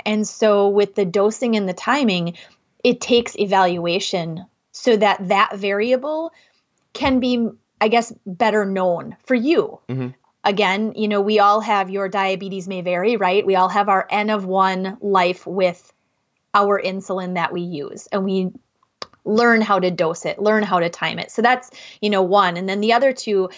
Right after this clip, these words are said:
Speaker 1: exercise has a lot of variables to it. You know, you get the blanket statement from a doctor who says, "Oh, just take your pump off," or just, you know, do a zero basal if you're gonna go and exercise.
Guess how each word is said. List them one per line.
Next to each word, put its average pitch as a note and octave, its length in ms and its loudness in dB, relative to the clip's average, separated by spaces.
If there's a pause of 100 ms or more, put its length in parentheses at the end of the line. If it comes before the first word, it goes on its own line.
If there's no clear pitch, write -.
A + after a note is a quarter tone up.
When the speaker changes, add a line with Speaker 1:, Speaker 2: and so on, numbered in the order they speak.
(240)
Speaker 1:
exercise B3 600 -2
has G3+ 140 -16
a F3 60 -14
lot E3+ 420 0
of E3 100 -4
variables C#3 540 -12
to - 160 -12
it. - 260 -16 (440)
You G#3+ 100 0
know, G#3+ 80 2
you C4 260 2
get E4+ 200 0
the A3+ 100 2
blanket A3 460 0
statement G3+ 460 0
from G3+ 160 -2
a F#3+ 80 -4
doctor F#3+ 460 0
who F#3+ 100 -6
says, F#3+ 340 -2 (280)
"Oh, G4+ 240 4
just C4+ 180 0
take D#4 220 -6
your C4+ 100 -6
pump A#3 300 -2
off," A#3 340 4
or G3+ 100 -6
just, B3+ 280 -4 (320)
you A#3 120 -8
know, A#3 160 0
do C#4+ 260 -2
a B3+ 100 4
zero B3+ 420 0
basal A#3 400 2
if G3 140 0
you're G3+ 80 0
gonna G#3 200 -2
go G3 120 2
and F#3+ 140 0
exercise. A3 520 -2